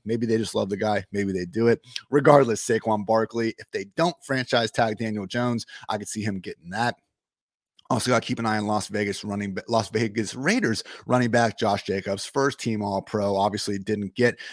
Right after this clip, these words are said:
that fifth year option. So now Jacobs is the one with a little bit of power on his side of things. So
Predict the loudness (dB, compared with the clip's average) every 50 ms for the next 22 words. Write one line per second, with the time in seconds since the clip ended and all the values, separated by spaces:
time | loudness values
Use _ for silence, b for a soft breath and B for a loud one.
0 | B B 0 0 0 0 -2 -2 -2 -2 -2 0 2 4 4 4 4 2 0 -4
1 | -4 -4 -4 -4 -2 -2 -2 -2 -2 -2 0 -2 0 2 0 0 0 -2 -4 -4
2 | -2 0 2 2 2 2 0 0 0 0 0 2 2 2 0 0 0 -2 -2 -2
3 | -2 2 4 6 6 6 6 4 0 B B B B -2 -2 0 2 0 0 0
4 | 0 0 0 0 -2 -2 -4 -4 -4 -4 -4 -4 -2 0 0 0 0